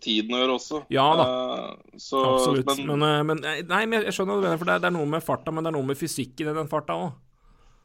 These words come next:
Speaker 1: Ja, ja, jeg
Speaker 2: Det
Speaker 1: synes det.
Speaker 2: er,
Speaker 1: Jeg synes det,
Speaker 2: eh,
Speaker 1: som, som
Speaker 2: han
Speaker 1: ikke
Speaker 2: er
Speaker 1: McDavid har, eh,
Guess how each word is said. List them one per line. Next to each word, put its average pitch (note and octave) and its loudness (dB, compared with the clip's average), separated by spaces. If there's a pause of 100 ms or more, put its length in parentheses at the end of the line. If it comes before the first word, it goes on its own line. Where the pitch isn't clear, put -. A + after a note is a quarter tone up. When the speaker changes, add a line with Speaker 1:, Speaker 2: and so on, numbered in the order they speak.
(420)
Speaker 1:
Ja, G#3+ 8
ja, C4 4
jeg A#3+ 0
Speaker 2:
Det D#3 0
Speaker 1:
synes D3 -2
det. - 0
Speaker 2:
er, D#3 -2
Speaker 1:
Jeg D#3 -2
synes D3+ -4
det, D3 -2
Speaker 2:
eh, C#3+ -8
Speaker 1:
som, G3+ -4
som A3+ -4
Speaker 2:
han G3+ -2
Speaker 1:
ikke F#3+ 4
Speaker 2:
er F3+ 2
Speaker 1:
McDavid A#2+ 0
har, A#2 4 (160)
eh, - -8